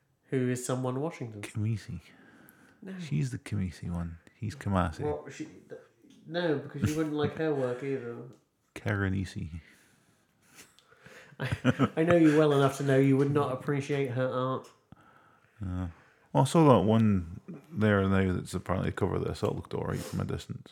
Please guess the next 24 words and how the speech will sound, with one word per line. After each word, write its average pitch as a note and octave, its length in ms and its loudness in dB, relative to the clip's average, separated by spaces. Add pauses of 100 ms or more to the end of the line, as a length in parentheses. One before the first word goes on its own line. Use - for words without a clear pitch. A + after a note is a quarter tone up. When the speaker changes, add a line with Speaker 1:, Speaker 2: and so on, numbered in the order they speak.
(140)
Speaker 1:
Well, D#3 120 -2
yeah, D#3 140 4
but C3+ 100 -2
that's C3+ 300 -2
actually C3 320 -4
a - 40 -8
black B2+ 260 -2
and D3 80 -6
white C3 180 -2
picture A2+ 500 -8 (320)
Speaker 2:
Yeah. A2 140 -2 (140)
Speaker 1:
of C3+ 180 4
Speaker 2:
Of - 60 -6
Speaker 1:
all D3 320 8
of C3+ 100 -2
the C#3 80 -6
pictures B2+ 640 -4
Speaker 2:
Well, G#2+ 120 2
that's - 100 -8
fine. C3+ 200 -2 (120)
Speaker 1:
leaning C3+ 340 6
against B2 340 0
a A#2+ 40 -8
tree. A2+ 440 0